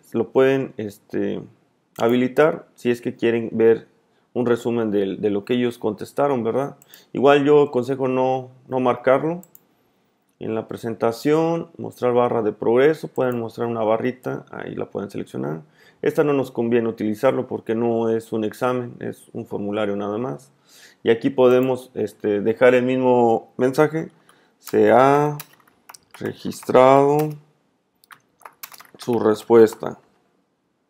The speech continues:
Un seguido, muchas gracias. Ok. Y acá al final, bueno, esta opción de cuestionario es en caso que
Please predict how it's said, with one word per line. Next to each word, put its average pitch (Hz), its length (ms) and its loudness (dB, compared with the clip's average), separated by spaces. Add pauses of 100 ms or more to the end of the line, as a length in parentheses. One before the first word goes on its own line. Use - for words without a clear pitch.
(680)
Un 127 160 -6
seguido, 147 460 0
muchas 127 420 0
gracias. - 640 2 (680)
Ok. - 140 -14 (3500)
Y 107 100 -10
acá 110 180 -4
al 117 80 -2
final, 147 540 -4
bueno, 104 300 -4 (100)
esta 139 320 -2
opción 143 240 -2
de 139 100 -2
cuestionario 143 560 -2
es 127 220 -4
en 110 120 -6
caso 117 460 0
que - 140 -14